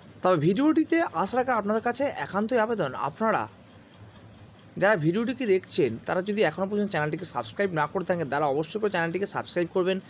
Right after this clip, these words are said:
ভিডিওটি ভালো লাগলে লাইক দেবেন এবং নিজস্ব যদি কোনো মতামত থাকে তারা অবশ্যই করে কমেন্ট করে জানাবেন। তো আসুন শুরু করা যাক।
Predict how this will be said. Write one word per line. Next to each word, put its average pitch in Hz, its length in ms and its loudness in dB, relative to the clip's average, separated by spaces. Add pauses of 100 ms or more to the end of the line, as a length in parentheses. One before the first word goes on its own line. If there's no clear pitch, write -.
(260)
ভিডিওটি 180 400 2
ভালো 165 360 2
লাগলে 214 260 4
লাইক 143 360 2
দেবেন 120 360 0
এবং 160 360 2 (400)
নিজস্ব 190 440 0
যদি 247 160 -4
কোনো 226 180 -2
মতামত 185 480 0
থাকে 127 420 -2
তারা 147 160 0
অবশ্যই 175 380 0
করে 214 180 2
কমেন্ট 156 340 -2
করে 214 120 2
জানাবেন। 117 300 -2
তো 170 80 -2
আসুন 175 280 0
শুরু 151 220 -2
করা 117 240 -2
যাক। 104 180 -6